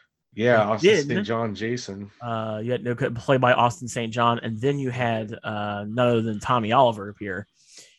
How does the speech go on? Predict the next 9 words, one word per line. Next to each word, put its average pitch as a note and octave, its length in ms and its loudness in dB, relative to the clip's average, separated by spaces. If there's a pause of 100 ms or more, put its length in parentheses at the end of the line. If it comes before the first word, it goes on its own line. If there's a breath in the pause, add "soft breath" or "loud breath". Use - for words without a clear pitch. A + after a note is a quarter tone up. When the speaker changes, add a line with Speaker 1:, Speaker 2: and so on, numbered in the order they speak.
(240 soft breath)
Speaker 2:
And B2 300 2
he, D3+ 280 0
he D3 140 -2
came, D#3+ 280 2
he D#3 180 -2
was E3 260 2
inserted C#3 760 0 (760)
into, C3+ 1300 0
uh, G#2+ 520 -4